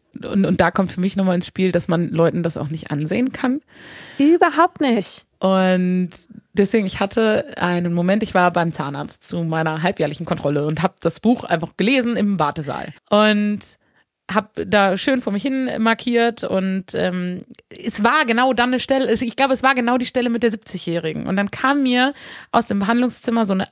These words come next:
Speaker 1: achtzig-jährige Omi entgegen. Die sah richtig alt aus. Und normalerweise sehe ich alte Menschen, ich merke das richtig, dass ich die nur, in Anführungszeichen, als alte Menschen sehe.
Speaker 2: Mhm.
Speaker 1: Ähm, und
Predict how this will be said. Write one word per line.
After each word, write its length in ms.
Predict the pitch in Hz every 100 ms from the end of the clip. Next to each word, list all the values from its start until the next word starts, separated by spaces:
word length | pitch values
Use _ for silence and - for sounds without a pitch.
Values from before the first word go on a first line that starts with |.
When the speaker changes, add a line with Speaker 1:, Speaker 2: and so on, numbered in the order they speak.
| -
Speaker 1:
achtzig-jährige 680 | 220 220 - 220 214 190 - -
Omi 260 | 165 156
entgegen. 520 | 147 139 143 139 151 -
Die 140 | 196
sah 220 | 190 196 208
richtig 440 | 233 - 220 -
alt 220 | 151 139
aus. 260 | - - - - - - -
Und 140 | 247 240
normalerweise 1040 | 233 220 233 294 226 202 214 208 220 220 -
sehe 480 | 175 160 196 220 233
ich 480 | 202 196 - - - _ _ _
alte 380 | 185 180 196 226
Menschen, 540 | 175 170 180 208 202 - - - - - -
ich 160 | 175
merke 300 | 196 196 226
das 200 | 233 220
richtig, 300 | 240 - 247
dass 120 | 196
ich 120 | 196 -
die 200 | 196 175 -
nur, 640 | 185 180 208 233 277 311 _ -
in 120 | 190
Anführungszeichen, 760 | 180 - 208 196 214 202 202 240 - - -
als 160 | 190
alte 240 | - 180 170
Menschen 380 | 151 - 135
sehe. 340 | 131 - - - - 262
Speaker 2:
Mhm. 300 | 240 220 208
Speaker 1:
Ähm, 500 | 185 190 190 190 196 _ _ _ _ -
und 460 | 190 190 185 190